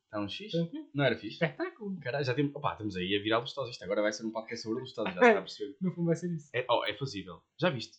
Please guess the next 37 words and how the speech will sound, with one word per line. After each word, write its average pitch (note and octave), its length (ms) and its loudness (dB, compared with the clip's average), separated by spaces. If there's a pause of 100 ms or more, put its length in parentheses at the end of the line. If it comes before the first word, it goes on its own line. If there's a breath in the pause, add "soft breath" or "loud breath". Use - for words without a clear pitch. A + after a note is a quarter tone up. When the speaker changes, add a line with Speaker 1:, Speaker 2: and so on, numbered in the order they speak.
(140)
Speaker 2:
É D3 60 -10
fazível. F#3 360 -4
Speaker 1:
Portanto, A2+ 260 0
ele G2 80 -4
tem A#2 100 -6
conectos, G2+ 400 -10
está - 160 -12
feito. D#3+ 180 -8
Speaker 2:
O D#3 60 -2
Fabinho D3+ 240 0
tem C#3+ 100 -6
conectos. D#3+ 340 -6
Speaker 1:
Mano, C3 220 2 (520)
nós B2 100 2
estamos G#2+ 200 2
a - 20 -6
ter, G2 260 -6 (200)
isto A2 200 -4
aqui A2 140 -4
vai A2 100 6
ser A2+ 160 -2
uma A#2 80 4
merda, A#2 320 4 (120)
o A2 40 -12
podcast A#2 360 0
mais A#2 180 0
de A2 80 0
nicho A#2+ 320 0
do C3 80 -2
mundo, A2+ 260 0 (100)
que - 60 -12
é F#2 40 -8
o - 20 -6
podcast - 340 -10
só A2+ 80 -8
sobre G#2 200 -18
Lustosa. G2+ 320 -8